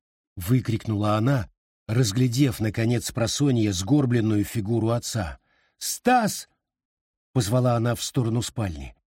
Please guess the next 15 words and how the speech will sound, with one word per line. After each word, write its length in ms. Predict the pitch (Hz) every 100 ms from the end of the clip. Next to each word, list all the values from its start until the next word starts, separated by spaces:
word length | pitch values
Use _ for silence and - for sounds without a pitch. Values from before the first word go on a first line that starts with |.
| _ -
Сюда, 580 | - 190 196 220 214
папе 400 | - 226 240 -
плохо! 520 | 208 196 196 - 135 101 _ _ _ _ _ _ _ _ _ _ -
Она 220 | 123 143
бросилась 520 | 127 143 127 135 123
к 80 | -
отцу, 380 | 127 - - 156
помогая 400 | 139 135 127 139
ему 260 | 131 127
сесть 360 | 120 - 135 -
на 100 | 135
стул, 460 | 120 - 117 82 - _ _ -
и 80 | 127
дрожащими 600 | 135 135 131 - 123 131
пальцами 600 | 139 143 131 117 110 85